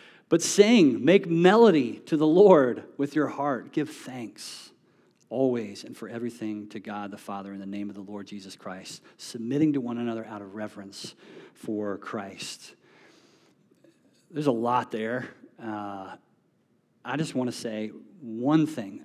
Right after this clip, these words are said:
I think we could take from that would be that we want to see others come to life in Jesus. We want to live in such a way, in other words, that others get to see Jesus,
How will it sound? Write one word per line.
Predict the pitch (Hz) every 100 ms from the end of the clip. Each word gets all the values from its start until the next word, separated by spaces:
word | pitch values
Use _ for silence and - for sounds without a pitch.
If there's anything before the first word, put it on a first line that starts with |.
| 117
I |
think | 107 - 101 - _
we | 135
could | 117 98
take | 113 -
from | 107
that | 95 92 98 _ _ - - -
would | 113
be | 127
that | 120
we | 127
want | 131 120
to |
see | - 117
others | 110 107 101 -
come | - 110
to |
life | 98 98 95 98
in | 90
Jesus. | 92 92 - - - _ _ _ _ _ _ _ _ _ _ _ _
We | 147
want | 180
to |
live | 147 151 196 151
in | 131
such | 139 135
a | 127
way, | 113 107
in | 107
other | 107 104
words, | 98 98 95 - _ _ _ _ _ _ _ _ -
that | 139
others | 139 170 147 -
get | 147
to | 147
see | - - 151
Jesus, | 107 139 135 - - -